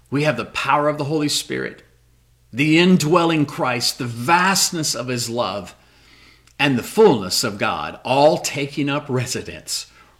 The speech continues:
right here inside of us. It's no wonder that Paul would close his prayer with this doxology. "Now to him who is able to do far more abundantly than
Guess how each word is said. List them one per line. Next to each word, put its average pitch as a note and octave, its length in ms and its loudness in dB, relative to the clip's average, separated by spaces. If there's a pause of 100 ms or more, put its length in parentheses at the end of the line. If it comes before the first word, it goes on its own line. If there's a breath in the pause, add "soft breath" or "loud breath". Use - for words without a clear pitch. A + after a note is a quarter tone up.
right A#2 500 -2
here G2+ 640 -12
inside - 920 -12
of - 140 -20 (100)
us. - 360 -16 (2500 loud breath)
It's B2+ 220 -2
no B2+ 140 2
wonder A2 500 0 (260)
that G#2+ 160 -10
Paul B2 340 -2
would A2+ 160 -6
close A#2 400 -8
his A2+ 160 -8
prayer D2+ 520 -16 (520 soft breath)
with G#2+ 280 -6
this B2 240 0
doxology. - 840 -12 (880 soft breath)
"Now A#2 180 2
to B2 180 -4
him E3+ 400 -2
who A#2+ 180 -8
is A#2 160 -4
able A#2 480 -4 (440 soft breath)
to B2 100 -2
do C#3 240 2
far C#3+ 420 -2
more C#3+ 240 0
abundantly A#2+ 580 -4
than A#2 180 -8